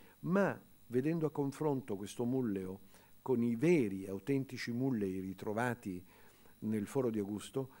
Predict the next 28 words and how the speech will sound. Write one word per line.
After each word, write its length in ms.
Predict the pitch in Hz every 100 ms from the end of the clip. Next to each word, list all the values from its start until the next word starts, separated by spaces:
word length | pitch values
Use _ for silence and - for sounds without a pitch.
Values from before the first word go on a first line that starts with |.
| -
ci 140 | - 120
si 160 | -
rende 260 | 127 127 123
conto 420 | - 147 147 135
di 140 | 104 101
quale 680 | 131 120 123 107 107 - -
fosse 720 | - - 113 - - 95 95 - - - -
la 220 | 104 104
vera 280 | 110 117 104
qualità, 520 | 107 98 - 101 82 - -
la 140 | - 98
grande 400 | 110 135 104 95
qualità 480 | 101 92 95 98 92 - - - -
delle, 760 | - 95 95 95 92 92 92 - - - - -
delle 300 | 104 101 98
forme 320 | - 113 107
artistiche 760 | 101 - 98 - 104 101 95 - - - -
romane 680 | 110 117 98 98 90 92 95
di 140 | 95
età 160 | 90 92
augustea. 580 | 90 92 - 92 82 90 - - -
Guardate 540 | - 98 101 101 107 95 - - -
il 180 | - 98
mulleo 460 | 104 110 98 95
come 220 | 90 95
è 40 | 90
stato 320 | - 101 101
realizzato 880 | 92 92 92 92 104 104 104 95